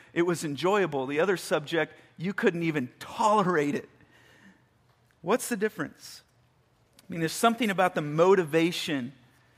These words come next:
that was different. And I think there's a constant tension in us between the internal transformation that can take place versus using external forces to control our behavior.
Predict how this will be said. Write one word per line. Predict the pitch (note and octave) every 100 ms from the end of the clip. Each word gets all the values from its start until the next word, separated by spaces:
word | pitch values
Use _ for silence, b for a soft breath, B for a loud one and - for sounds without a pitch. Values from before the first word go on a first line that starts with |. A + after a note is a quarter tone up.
| b b
that | D3+ D3+
was | C#3+ -
different. | D3+ - B2+ G2+ _ _ _ B B B
And | -
I | F#3
think | G#3 A#3+
there's | A3 G3+ G3+
a | E3
constant | - G3 G3+ A3+ - F#3+
tension | - F#3+ F#3+ - F#3 D3+
in | D#3 D3
us | C#3+ C#3+ - - B B B -
between | D#3+ - F#3 F3
the | D3+ -
internal | G3+ A#3 - A#3+ A3+
transformation | G#3 G#3+ F#3 - F3+ D#3+ D#3 F3
that | D3+
can | D3 D3+
take | F3 D#3+ -
place | E3 D3+ -
versus | E3 D#3+ D3+ D3
using | E3 E3 D#3
external | D3 - - G3 G#3+ A3
forces | - F3+ D#3+ - D3
to | -
control | C3+ C#3 - E3 E3
our | C#3+
behavior. | D3 C#3+ C3 A#2